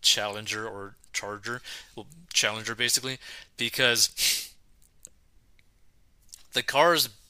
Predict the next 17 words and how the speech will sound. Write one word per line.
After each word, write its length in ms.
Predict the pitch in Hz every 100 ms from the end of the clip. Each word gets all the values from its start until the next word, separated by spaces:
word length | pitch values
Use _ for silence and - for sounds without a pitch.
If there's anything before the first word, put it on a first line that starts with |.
| _ _ - -
okay, 320 | 139 - 135 -
I 60 | 139
mean, 200 | 135 127
they 180 | 147 156
technically, 380 | 147 135 151
like, 140 | 131 107
he's 200 | 135 -
driving, 220 | 120 120
like, 120 | 113
a 60 | 101
Charger, 480 | - 104 95 98 - _
right? 340 | 101 110 120 - - - - - - _
But, 120 | 131 127
like, 360 | 123 117 - -
what 120 | 135
he 100 | 143
could, 440 | - 143 143 143